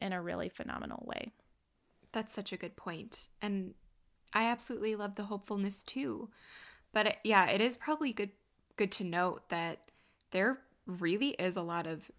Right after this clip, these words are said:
Speaker 2: violence, and there is assault and rape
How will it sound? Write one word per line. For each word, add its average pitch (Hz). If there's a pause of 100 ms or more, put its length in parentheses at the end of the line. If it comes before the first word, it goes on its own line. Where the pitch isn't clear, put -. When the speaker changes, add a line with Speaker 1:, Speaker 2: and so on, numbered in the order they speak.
(180)
Speaker 2:
violence, 170
and 165
there 165
is 156
assault 180
and 180
rape 247